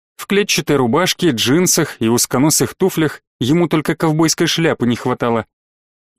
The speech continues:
Вместо неё на голове у него козырьком назад сидела бейсболка. Третий, с ног до головы весь в цифре, даже кепи такое же, шагнул в сторону, прячась за его спиной. Вряд ли из трусости, из трезвого расчёта.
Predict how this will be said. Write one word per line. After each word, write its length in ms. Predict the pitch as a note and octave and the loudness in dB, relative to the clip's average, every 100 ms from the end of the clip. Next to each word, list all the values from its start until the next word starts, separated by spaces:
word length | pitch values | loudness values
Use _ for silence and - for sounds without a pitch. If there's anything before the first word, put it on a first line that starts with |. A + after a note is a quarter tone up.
| - | -8
Вместо 420 | A2 C#3 D3+ - | 0 2 2 2
неё 240 | C3+ C3 F3+ | 2 2 2
на 140 | D#3 | 0
голове 380 | A#2+ C#3 D3 F#3+ | 2 2 2 2
у 60 | |
него 260 | D#3 C#3+ D3+ | 2 2 0
козырьком 520 | C3+ C3 C3+ - F#3+ | 0 0 0 0 2
назад 320 | D3+ C3 F#3 | 2 2 -2
сидела 380 | - C3 C#3 D#3+ | 0 0 2 0
бейсболка. 720 | C#3+ F3 D3 D3 A2+ - G#2+ - _ _ _ _ | 0 -2 0 0 0 0 -6 -8 _ _ _ _
Третий, 400 | F#3 A3+ A3 B2+ | 0 0 0 0
с 160 | - - | 0 0
ног 180 | D#3 A#2+ | 0 0
до 80 | |
головы 380 | C#3 D#3 D#3 D3 | 0 2 2 2
весь 240 | C3 D3 - | 2 0 -2
в 100 | - | -2
цифре, 460 | - A3+ - - _ | 0 0 0 -4 _
даже 300 | B2+ A#2+ C#3+ | -2 0 0
кепи 260 | - E3+ - | 0 -2 -2
такое 340 | B2 - B2 | -4 0 0
же, 200 | G2 G2 - - | 0 -4 -8 -6
шагнул 420 | - C3 D3 D#3+ | -4 0 0 0
в 80 | B2 | 0
сторону, 400 | - F#3 E3+ B2+ | 0 2 2 0
прячась 420 | C#3+ D#3+ - A#2+ | 0 -2 -2 0
за 120 | C3 | 0
его 160 | B2+ C3 | 0 0
спиной. 480 | - C#3+ C3 F#2+ - _ _ - | 0 0 0 -2 -6 _ _ -4
Вряд 340 | D3 F#3+ F#3 | -2 0 0
ли 100 | F#3 | 0
из 160 | F#3+ - | 0 0
трусости, 640 | F#3 C#3 - - A#2+ G#2 _ _ - | 0 2 0 -2 -2 -4 _ _ -6
из 260 | D#3 D3+ - | -2 -2 -2
трезвого 640 | E3+ F3+ D3 C#3+ D#3+ D#3+ | 0 0 0 0 0 0
расчёта. 640 | E3+ - - D3+ - F2+ | 0 -2 0 -2 -2 -6